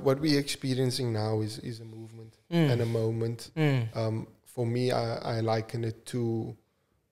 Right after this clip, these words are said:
Speaker 1: Bauhaus and Dadaism
Speaker 2: Mm.
Speaker 1: and, and, and modernism.
Speaker 2: Mm.
Speaker 1: I, I liken it to, um, to, how can I say, the anti-fashion movement
Speaker 2: Mm.
Speaker 1: of the nineties.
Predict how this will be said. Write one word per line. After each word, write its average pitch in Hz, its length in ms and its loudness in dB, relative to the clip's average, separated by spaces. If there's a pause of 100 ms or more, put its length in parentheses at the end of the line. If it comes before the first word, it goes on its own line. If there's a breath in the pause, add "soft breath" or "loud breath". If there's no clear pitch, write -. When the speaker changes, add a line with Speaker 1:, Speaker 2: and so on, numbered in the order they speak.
(840)
Speaker 1:
Bauhaus 110 500 2
and 113 120 -4
Dadaism 113 520 -4
Speaker 2:
Mm. 135 240 6
Speaker 1:
and, 117 180 8
and, 110 200 6
and 113 200 -4
modernism. 113 580 -2 (140)
Speaker 2:
Mm. 131 320 12
Speaker 1:
I, 110 240 6
I - 40 4
liken 117 440 2
it - 320 -6 (100)
to, 113 400 -8
um, - 120 -20 (1040)
to, 123 520 -6 (1400)
how 113 80 -12
can 135 160 -14
I 120 60 -6
say, - 180 -8
the 117 160 -6
anti-fashion 120 720 -8
movement 113 460 -10
Speaker 2:
Mm. 120 580 10 (380)
Speaker 1:
of 117 160 0
the 120 80 2
nineties. 113 560 -4